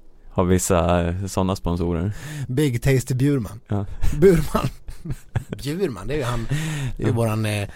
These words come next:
Speaker 2: kollega i New York.
Speaker 1: Ja. Mm.
Speaker 2: Men, eh, det är Big Tasty Bjurman, eller Burman, det är vilket, båda låter bra.
Speaker 1: Åh gud, hoppas de lanserar den i år. Den kommer få fem av mig.
Speaker 2: <laughs> På förhand.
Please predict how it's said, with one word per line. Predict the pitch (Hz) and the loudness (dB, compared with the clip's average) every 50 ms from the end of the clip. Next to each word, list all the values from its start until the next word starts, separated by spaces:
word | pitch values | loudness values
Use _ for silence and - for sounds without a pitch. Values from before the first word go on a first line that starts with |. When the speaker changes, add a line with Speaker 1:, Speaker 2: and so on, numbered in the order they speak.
| - 104 101 - - | -14 -16 -16 -14 -4
Speaker 2:
kollega | - - - - 123 104 101 104 - - 113 | 0 2 2 4 2 0 0 -2 -2 0 0
i | 110 | 0
New | 107 107 104 | 0 2 2
York. | 104 98 104 - - - - - | 2 2 0 -2 -6 -14 -12 -6
Speaker 1:
Ja. | - 101 | -4 -4
Mm. | 95 98 - - - - - | -4 -4 -6 -10 -18 -14 -8
Speaker 2:
Men, | 127 123 117 107 110 | -6 -4 -4 -2 -2
eh, | 113 110 110 107 110 | -4 -4 -4 -4 -4
det | 110 110 120 | -4 -4 -2
är | 127 - - 185 | 0 0 0 0
Big | 143 151 131 123 | 0 -2 0 2
Tasty | - - - 196 - - - | 2 4 4 4 2 2 -2
Bjurman, | 139 127 135 139 139 147 147 131 113 110 120 - - | -4 -2 0 0 2 2 0 -2 -2 -4 -4 -4 -2
eller | 208 170 139 131 | -2 2 4 4
Burman, | 131 123 - 123 - - 117 | 4 4 4 2 2 0 -2
det | 117 120 | -2 -2
är | 131 | -2
vilket, | 135 147 131 - 131 - - - - - | -2 -4 -4 -4 -6 -8 -6 -4 0 0
båda | - 160 135 131 165 160 | 2 2 0 0 0 0
låter | - 117 123 - 123 | 0 -2 -2 -4 -4
bra. | 117 143 117 - - | -4 -4 -4 -4 -6
Speaker 1:
Åh | - 104 - | -6 -6 -4
gud, | - 117 110 92 92 | -2 0 0 0 0
hoppas | 95 107 - - - 120 - | 0 0 0 2 2 0 2
de | 107 92 90 | 0 0 0
lanserar | 90 90 90 - 90 87 87 | 0 0 0 0 0 0 0
den | 90 92 90 80 | 0 0 -2 -2
i | 85 | -4
år. | 85 85 95 98 - | -4 -4 -4 -4 -2
Den | - 104 95 | -2 -2 0
kommer | - 92 90 87 | 2 2 2 0
få | - - 90 | 0 -2 -2
fem | - - 87 85 85 85 82 | 0 0 0 0 0 0 -2
av | 80 82 | -2 -2
mig. | 80 82 90 95 90 - | -2 0 0 0 -2 -4
Speaker 2:
<laughs> | - - - - - - - - - - - - - - - - - - - - - - - 226 226 - - - - - - - - - | -10 -16 -18 -20 -20 -18 -20 -20 -20 -20 -20 -20 -20 -20 -20 -20 -20 -20 -20 -16 -8 -2 0 0 0 0 -2 -8 -14 -16 -18 -18 -12 -6
På | - - - | 0 0 0
förhand. | - - - - - - - 165 - - - - - - - - - - - - - - - - - | 2 4 4 2 4 4 4 2 2 2 -2 -8 -10 -8 -8 -10 -10 -6 -4 -4 -2 2 2 2 0